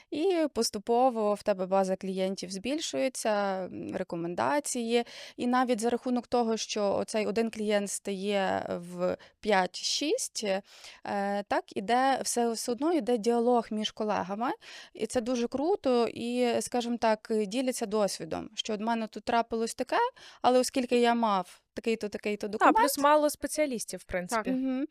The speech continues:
Speaker 2: цінніше.
Speaker 1: Е, оскільки я мав от таку-то внутрішню документацію, в мене все в порядку. І, відповідно,
Speaker 2: Окей.
Speaker 1: вже наступний лікар
Speaker 2: Сарафанне
Speaker 1: задумався.
Speaker 2: радіо.
Speaker 1: Так, це завжди <laughs> працює.
Speaker 2: Це завжди працює. Е, супер. Е,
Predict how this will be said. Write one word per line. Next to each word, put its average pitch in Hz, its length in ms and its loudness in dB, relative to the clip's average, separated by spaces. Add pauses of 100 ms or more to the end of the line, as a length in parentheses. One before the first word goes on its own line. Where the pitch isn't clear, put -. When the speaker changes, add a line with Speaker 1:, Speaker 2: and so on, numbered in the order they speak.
(160)
Speaker 2:
цінніше. 208 360 -6
Speaker 1:
Е, 233 200 0
оскільки 269 400 0
я 262 140 6
мав 240 360 4 (100)
от 202 260 -4
таку-то 226 480 -6
внутрішню 220 520 -4
документацію, 254 880 -2 (500)
в 226 40 -2
мене 330 160 6
все 262 160 0
в 240 60 -4
порядку. - 640 -6
І, 415 200 2
відповідно, 254 800 2
Speaker 2:
Окей. 233 100 4
Speaker 1:
вже 247 180 4
наступний 247 500 2
лікар 277 180 6
Speaker 2:
Сарафанне 277 200 8 (120)
Speaker 1:
задумався. 185 360 4
Speaker 2:
радіо. 190 120 0
Speaker 1:
Так, 185 300 0
це 254 140 -4
завжди 220 360 4
<laughs> 214 60 -8
працює. 262 380 4
Speaker 2:
Це 254 160 4
завжди 240 320 2
працює. 202 480 -6 (460)
Е, 214 160 0
супер. - 540 -2 (120)
Е, 202 200 0